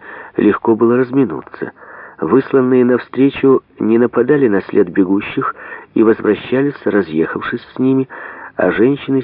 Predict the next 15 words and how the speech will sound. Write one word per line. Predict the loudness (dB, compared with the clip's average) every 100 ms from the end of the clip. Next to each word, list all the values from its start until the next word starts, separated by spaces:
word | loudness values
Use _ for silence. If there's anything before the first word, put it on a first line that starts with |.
| -2
стихийным | -4 0 0 2 2
потоком | 0 -2 0 0 0 -2
двигались | 2 2 2 -4 -6
вглубь | -10 -8 0 2 2 -2 -6
тайги, | 0 0 -2 -4 -6 -6 -16 -20 -20 -20 -14 2
совершая | 4 4 2 0 2
по | -2
пути | -4 -4 -4
чудеса | -4 -6 -6 -2 -2
находчивости, | 0 0 0 -2 -4 -4 -4 _ -2
валили | 2 2 2 2 0
по | 0 2
обе | 2 0
стороны | -8 -8 -4 -4 -2
лес, | 0